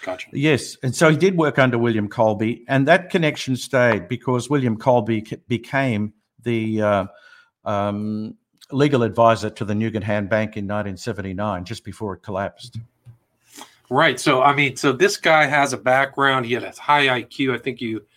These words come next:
Speaker 1: in the thing, you had, like, a one thirty-one I Q. So very intelligent guy,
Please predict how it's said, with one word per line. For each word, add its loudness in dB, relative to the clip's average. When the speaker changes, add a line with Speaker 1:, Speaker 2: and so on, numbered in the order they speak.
Speaker 1:
in -6
the -6
thing, 0
you -2
had, -4
like, -12
a -8
one -2
thirty-one 0
I -6
Q. -4
So -8
very 4
intelligent 0
guy, 0